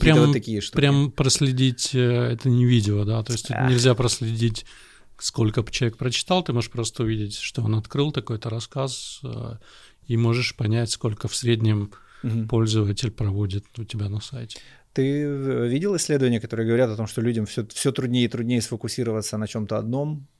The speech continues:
Speaker 2: все труднее читать?
Speaker 1: Ну, это про клиповое мышление, да.
Speaker 2: Да, да. Э, то есть, э, твои рассказы, они, кстати, идеально под это подходят
Speaker 1: Ну,
Speaker 2: вообще.
Speaker 1: да, в общем-то, эта литература, она именно для тех, кому сложно,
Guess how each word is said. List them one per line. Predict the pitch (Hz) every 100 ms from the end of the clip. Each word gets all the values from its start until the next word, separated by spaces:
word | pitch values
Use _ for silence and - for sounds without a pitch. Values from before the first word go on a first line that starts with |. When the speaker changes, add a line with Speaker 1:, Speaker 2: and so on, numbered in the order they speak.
| _ _
Speaker 2:
все | - 117
труднее | 117 110 113 104
читать? | - 110 131 131 -
Speaker 1:
Ну, | 165 156
это | 147 127
про | - 135
клиповое | 127 135 135 120 113
мышление, | 113 - 113 107 110 113
да. | 113
Speaker 2:
Да, | 123 113 104
да. | 107 110 104 -
Э, | 113 113
то | 113 120
есть, | 113 -
э, | 117
твои | 107 123 139 131
рассказы, | 131 - 139 123
они, | 113 127
кстати, | 123 127 120 117 131
идеально | 127 135 117 110
под | 117
это | 110 110
подходят | 139 - 113 - 214
Speaker 1:
Ну, | 156
Speaker 2:
вообще. | 170 208
Speaker 1:
да, | 190
в | 143
общем-то, | 156 - 185 175
эта | 156 156
литература, | 143 156 160 240 220
она | 170 151 160 151
именно | 139 131
для | 123 127
тех, | 160 170
кому | - 131 123
сложно, | - 135 127 123 117 117 110